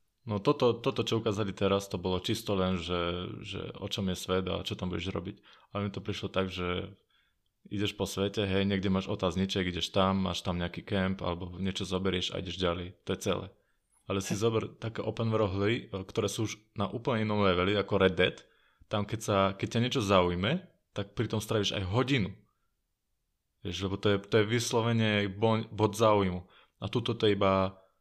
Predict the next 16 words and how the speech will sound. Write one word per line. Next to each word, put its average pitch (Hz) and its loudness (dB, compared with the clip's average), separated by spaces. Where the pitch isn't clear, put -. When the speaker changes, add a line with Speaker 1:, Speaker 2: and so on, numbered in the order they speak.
Speaker 1:
e, 98 -2
že 107 0
tam 98 2
ručne 117 2
dali 98 4
autori 101 2
nejakú 95 2
stežku, 101 0
dali 92 4
tam, 90 0
e, - -8
N 107 0
P 101 2
C 98 0
čka 92 0
a - 2